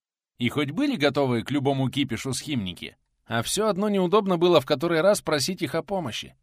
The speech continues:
и без того скудное время, остающееся на послушание, утягивая. Да и потом, не на час занятие это, но на несколько дней.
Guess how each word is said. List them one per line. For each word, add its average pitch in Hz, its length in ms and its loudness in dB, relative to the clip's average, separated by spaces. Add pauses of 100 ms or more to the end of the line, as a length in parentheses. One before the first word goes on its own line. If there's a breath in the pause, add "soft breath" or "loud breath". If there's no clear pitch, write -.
(220)
и 104 120 -6
без 107 180 -4
того 131 280 0
скудное 127 380 -2
время, 131 260 -2
остающееся 113 680 -2
на 98 80 -8
послушание, 131 760 -8 (160)
утягивая. 87 680 -10 (1040 loud breath)
Да 117 140 0
и 127 80 4
потом, 101 380 0
не 120 100 -2
на 202 140 0
час 131 260 -2
занятие 147 480 -4
это, - 300 -10 (200)
но 110 200 -4
на 185 120 -4
несколько 107 500 -6
дней. 92 380 -12